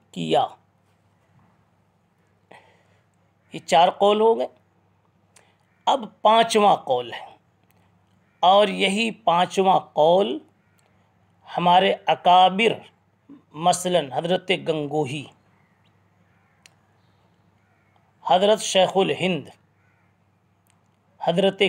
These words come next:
कश्मीरी रहमहुमुल्लाह ने पसंद किया।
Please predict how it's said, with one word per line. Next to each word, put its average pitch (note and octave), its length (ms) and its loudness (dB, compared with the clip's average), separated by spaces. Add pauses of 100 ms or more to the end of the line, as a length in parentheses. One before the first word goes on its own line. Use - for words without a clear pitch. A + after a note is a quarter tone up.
(120)
कश्मीरी F#3+ 640 -2
रहमहुमुल्लाह E3 1300 0
ने D#3 200 -10 (380)
पसंद E3+ 400 -2
किया। A2 420 -10